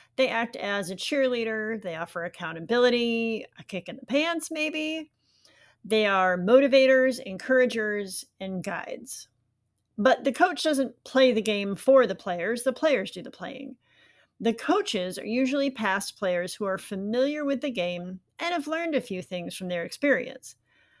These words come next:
But not every ex-player makes a good coach. Coaches have a specific set of skills that make them good at what they do. Now, coaches are becoming popular in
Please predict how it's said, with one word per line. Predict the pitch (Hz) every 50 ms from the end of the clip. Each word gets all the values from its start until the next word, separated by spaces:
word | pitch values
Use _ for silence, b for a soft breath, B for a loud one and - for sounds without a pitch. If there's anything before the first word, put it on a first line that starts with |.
| b b b b b -
But | 285 285 285
not | 294 349 381 370 269 -
every | 240 277 302 247 226 226 208 202 214 -
ex-player | - 202 - - - - 220 208 185 185 185
makes | 175 175 175 165 - -
a |
good | 208 190 170 _ -
coach. | - 233 190 - _ - - - - _ _ 240 233 _ _
Coaches | - 185 180 180 - 170 170
have | 185 175 175 175 165
a | 180
specific | - - - 190 156 - - 302 311 320 349 285 -
set | - - 277 277
of | 302 320 302
skills | - - - 202 175 170 170 202 202 -
that | 226 - -
make | 190 185 185
them | 214 196 190
good | 170 185 175 180
at | 170
what | 175 175 196
they | - 190
do. | 196 233 320 269 - - _ _ _ _ _ _ _ _ _ _ _ _ _ _ _ _ _ _ _ _ _ _ _ B B B B B B B B
Now, | 254 277 285
coaches | 285 285 339 415 415 - 302 262 233 220 233
are | 226
becoming | 226 233 226 240 226 226 233 226
popular | - - 226 220 214 214 202 196 196 196 196
in | 196 185